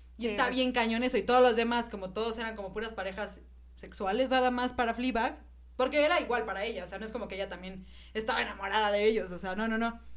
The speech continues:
Speaker 1: Pues nadie la volteaba a ver y aquí este güey sí, y está bien cool. Y hay una escena, hay una escena en la que ellos dos, que ella está,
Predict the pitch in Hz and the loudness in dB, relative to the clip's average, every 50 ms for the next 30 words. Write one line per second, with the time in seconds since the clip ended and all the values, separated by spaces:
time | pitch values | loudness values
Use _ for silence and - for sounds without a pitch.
0 | - - - - - - - 220 220 254 254 247 247 233 214 202 196 196 214 208 | -14 -14 -14 -14 -14 -10 -6 -2 2 2 4 4 4 4 2 2 0 0 2 2
1 | 208 208 220 233 233 214 185 185 185 - 214 214 220 214 - 196 175 180 180 180 | 2 2 2 2 0 0 -2 -2 -6 -4 -4 -4 -4 -4 -6 -8 -6 -6 -6 -6
2 | 180 - 214 202 185 - 185 190 185 214 208 202 208 202 190 175 - 220 208 196 | -6 -8 -8 -10 -10 -8 -10 -8 -4 -4 -2 -2 -2 -4 -6 -6 -4 -4 -4 -4
3 | - - - 254 262 254 269 311 330 330 269 208 196 - - 214 214 214 208 202 | -6 -6 0 2 4 4 4 4 2 2 2 2 2 0 0 0 0 0 -2 -2
4 | 196 - - - - - - - - - - - - 220 233 269 311 320 320 240 | -4 -8 -12 -14 -14 -12 -14 -14 -16 -16 -14 -8 -2 0 2 2 2 2 2 2
5 | 208 208 - 240 233 226 214 208 220 254 254 226 196 190 185 185 196 190 185 185 | 2 0 0 2 2 2 0 0 0 0 0 0 -2 -2 -4 -4 -4 -4 -2 -4
6 | 180 180 - - - - - - 220 226 233 240 220 220 220 226 226 220 220 208 | -4 -6 -10 -12 -14 -12 -6 -2 -2 0 2 2 0 0 0 0 0 2 0 0
7 | 208 - - - - - - - - - - - - - - - - - - - | -2 -4 -10 -12 -14 -16 -18 -16 -14 -14 -12 -12 -14 -14 -14 -14 -12 -4 4 8
8 | 294 285 269 269 277 233 285 277 269 233 208 208 208 - 240 226 226 220 220 220 | 10 12 12 12 10 8 6 6 6 6 4 2 0 0 0 0 2 2 2 0
9 | 220 214 196 185 190 - | 0 -2 -4 -6 -8 -12